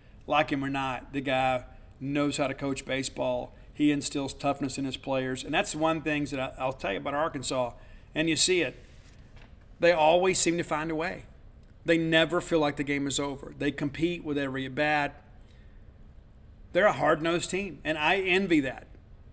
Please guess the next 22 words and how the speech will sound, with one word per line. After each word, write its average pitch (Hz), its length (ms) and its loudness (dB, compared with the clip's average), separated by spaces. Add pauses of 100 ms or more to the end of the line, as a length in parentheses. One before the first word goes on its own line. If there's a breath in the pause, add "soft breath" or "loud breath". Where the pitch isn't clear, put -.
(240)
And 151 120 -2
then 147 120 -2
I, 143 160 -4
and 156 200 -2
there 160 100 6
are 156 60 -2
times 175 400 0
we 185 220 4
have 170 160 2
been 143 180 0
that. 117 220 -12 (360)
We, 160 200 -4 (180)
you - 80 -12
know, 165 60 -6
we 147 140 0
hadn't 156 220 2
been 170 100 2
the 165 60 2
last 160 220 2
couple 160 240 0
of 143 60 -2
years, 139 420 -2